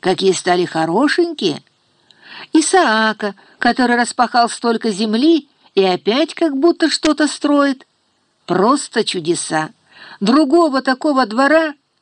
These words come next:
и не найти. Скажи ты мне,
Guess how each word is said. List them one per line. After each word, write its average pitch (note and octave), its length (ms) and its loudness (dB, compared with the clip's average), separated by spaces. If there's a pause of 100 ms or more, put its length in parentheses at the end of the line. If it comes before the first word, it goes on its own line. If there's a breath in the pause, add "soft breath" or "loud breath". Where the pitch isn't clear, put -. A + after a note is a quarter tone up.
(120)
и F#3+ 120 2
не F3+ 140 -2
найти. F3+ 720 -2 (1120)
Скажи A3+ 480 0
ты D3 160 -8
мне, D3 320 -12